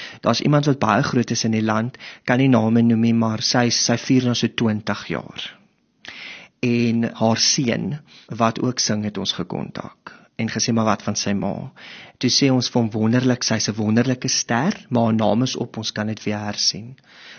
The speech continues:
Maar nie nou nie." So ja, daai woord, ons moet dit versigtig gebruik, en ons het wonderlike legendes, maar ons het ook gedink ons moet verder gaan. Wat van ons legendes wat oorlede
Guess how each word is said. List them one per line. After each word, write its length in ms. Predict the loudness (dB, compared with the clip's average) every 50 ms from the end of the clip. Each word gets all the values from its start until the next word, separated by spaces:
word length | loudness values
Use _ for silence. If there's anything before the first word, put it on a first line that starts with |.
| -10 -4
Maar 340 | 0 2 2 2 2 0
nie 140 | 2 2 2
nou 240 | 2 2 0 0 -2
nie." 340 | -4 -6 -8 -8 -12 -14 -16 _ _ _ _ _ -20 _ -20 -20 -20 -20 -20 -20 -20 -20 -18 -8
So 200 | -4 0 2 2
ja, 640 | 2 2 2 2 2 4 4 4 4 4 2 0 -2 0
daai 260 | 2 2 2 2 2
woord, 420 | -2 0 4 6 6 6 6 2
ons 180 | -2 -4 -2 0
moet 100 | 0 0
dit 100 | 0 0
versigtig 760 | 0 0 2 2 2 2 2 0 0 -2 -2 -2 -2 -2 0
gebruik, 800 | -2 -2 -2 -2 -4 -4 -2 0 2 2 4 4 2 2 0 -4
en 460 | -6 -4 -2 0 2 0 0 -2 -4 -10 -8 -2
ons 160 | 0 2 4
het 160 | 4 2 4
wonderlike 500 | 4 2 2 4 4 4 4 2 2 2
legendes, 600 | 2 2 0 0 0 0 0 2 0 0 -2 0
maar 320 | 2 2 4 4 4 2 0 -6 -12 -16 -16 -16 -16 -18 -14 -4 2
ons 180 | 4 4 6
het 160 | 4 2 0 0 4
ook 220 | 6 6 6 6
gedink 340 | 2 0 2 2 2 0 0
ons 140 | -2 -2 -2
moet 140 | -2 -2 0
verder 340 | 0 2 2 2 2 0
gaan. 260 | 0 0 0 -2 0 2
Wat 200 | 2 0 2 2
van 160 | 0 2 2
ons 140 | 2 2 2
legendes 480 | 0 0 2 2 2 2 2 0 0
wat 180 | -2 -4 -4 -4
oorlede 520 | -4 -4 -4 -4 -4 -4 -4 -4 -6 -8